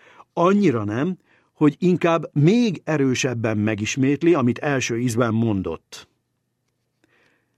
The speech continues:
"Bizony, bizony, mondom nektek.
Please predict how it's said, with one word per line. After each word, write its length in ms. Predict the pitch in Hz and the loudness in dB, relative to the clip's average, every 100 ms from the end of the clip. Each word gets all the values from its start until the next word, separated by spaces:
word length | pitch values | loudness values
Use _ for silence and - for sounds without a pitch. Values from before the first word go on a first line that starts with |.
| _ | _
"Bizony, 600 | - 120 151 160 160 170 - | -4 0 2 4 2 0 -8
bizony, 580 | 120 131 120 139 139 - | -8 -6 -2 -4 -4 -10
mondom 500 | 139 139 123 135 127 | -10 -10 -8 -8 -8
nektek. 680 | 120 101 - 92 - - | -10 -10 -14 -16 -18 -20